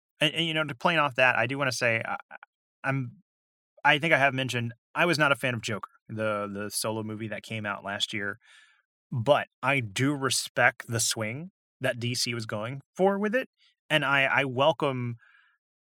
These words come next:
more movies to try and do that. Like, we don't need to have, like, like you said, I'm a fan of the M C U. I don't think they need it.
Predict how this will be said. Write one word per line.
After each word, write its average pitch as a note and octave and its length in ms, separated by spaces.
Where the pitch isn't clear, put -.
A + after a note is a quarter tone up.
more B2+ 600
movies B2 460
to - 100
try B2 300
and A2 140
do D#3+ 120
that. F2 220
Like, F#2+ 140
we B2 80
don't B2+ 220
need B2+ 240
to B2+ 80
have, A2+ 320
like, B2+ 180
like D#3 80
you C#3+ 80
said, A#2+ 300
I'm C3 160
a E3+ 60
fan E3 180
of D#3 60
the D3+ 60
M D3 100
C D3+ 140
U. B2 300
I B2+ 40
don't C#3+ 220
think D#3+ 160
they C3+ 140
need C#3 300
it. G#2+ 160